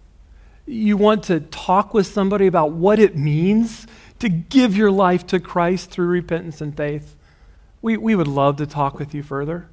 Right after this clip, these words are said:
Please let us know. Let someone know before you leave. And we want to share with you even more in private conversation the joy,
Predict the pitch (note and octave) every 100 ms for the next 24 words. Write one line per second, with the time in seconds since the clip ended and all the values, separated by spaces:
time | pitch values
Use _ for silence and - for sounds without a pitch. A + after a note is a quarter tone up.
0 | - _ _ - G#3+ G3 F#3 F3 - E3
1 | F3 F#3 - F#3+ F#3+ F3+ E3 D#3+ D#3 D#3+
2 | D3+ C#3+ C3+ B2+ B2+ - - - - -
3 | - - - - _ D#3 D3 C#3+ - F3+
4 | G3 F3+ - F3+ F3+ F3+ D3+ D3+ - G3
5 | F3+ E3+ E3 E3+ D#3 C3+ D3 F#3 F#3+ F#3
6 | E3 C#3+ B2+ B2 A#2+ - - - - -
7 | - D#3+ D#3 D#3 D#3+ D3+ D3 C#3 D3 C#3+
8 | - C3 B2+ B2+ B2 D3 D3 C#3+ C3 G#2+